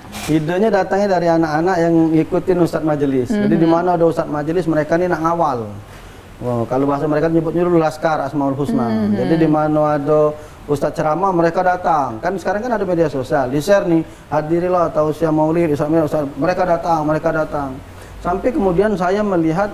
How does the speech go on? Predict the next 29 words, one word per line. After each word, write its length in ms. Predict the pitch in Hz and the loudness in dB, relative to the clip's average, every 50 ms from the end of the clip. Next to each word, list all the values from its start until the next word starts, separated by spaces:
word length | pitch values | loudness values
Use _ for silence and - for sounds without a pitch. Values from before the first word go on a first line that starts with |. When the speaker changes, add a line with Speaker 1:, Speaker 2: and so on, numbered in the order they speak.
| - | -4
Speaker 1:
anak-anak 400 | 160 160 160 156 156 156 156 151 | -4 -2 -2 0 0 0 0 0
Laskar 400 | 151 151 151 147 - 160 151 165 | 0 0 -2 0 0 0 0 0
ini 80 | 170 196 | 0 -2
melakukan 560 | 190 175 160 160 151 135 - 170 196 196 185 | 0 0 2 0 0 -2 -4 -4 -4 -2 0
hal-hal 320 | 180 175 165 160 165 185 190 180 | 0 0 0 2 0 0 0 0
yang 160 | 175 170 165 | 0 0 2
mungkin 320 | 160 156 151 151 190 190 185 | 2 0 0 0 0 2 2
menurut 320 | 175 160 160 165 151 143 | 4 4 4 2 2 0
saya 160 | 165 165 185 | 2 2 2
mereka 320 | 185 175 170 165 165 185 190 | 2 0 0 0 0 0 0
ini 80 | 202 | 0
apa 160 | 180 - - | -2 -2 -4
tidak 320 | 156 160 160 139 131 135 - | -4 -2 0 0 0 0 -2
paham 240 | 147 156 185 196 180 | -2 -2 -2 -2 -2
dan 80 | 170 | -2
belum 240 | 165 156 160 156 151 | 0 0 0 0 0
belajar. 320 | 151 151 143 143 143 135 131 - | 0 0 0 -2 -2 -4 -4 -2
Contoh 320 | 135 135 131 135 135 196 | -2 -2 0 0 0 0
misalnya, 400 | 196 170 160 139 151 147 139 135 127 - - - - - - - | 0 0 0 0 0 -2 -2 -2 -4 -6 -12 -16 -16 -16 -18 -8
ketika 400 | - 165 165 - 185 - 190 190 | -4 -4 -2 -2 -2 -2 -2 -2
sholat 320 | 185 202 196 202 226 240 233 | 0 0 0 2 2 0 0
saya 160 | 233 220 220 | 2 0 2
menemukan 560 | 220 208 202 196 196 202 208 208 220 220 202 | 2 2 0 0 0 0 0 0 0 0 2
gerakan 320 | 190 180 180 175 185 185 185 | 2 2 0 0 -2 -2 0
mereka 320 | 185 185 180 185 185 190 | 0 0 0 2 2 0
ini 160 | 202 220 214 | 0 0 0
yang 240 | 202 190 190 190 190 185 - - - - - - - - - - | 0 0 -2 -2 -4 -6 -10 -14 -16 -16 -16 -18 -18 -20 -18 -8
tidak 320 | - 160 147 - 180 - - | -4 -2 0 0 0 -2 -2
pas, 240 | - 202 170 135 | -2 -2 -2 -2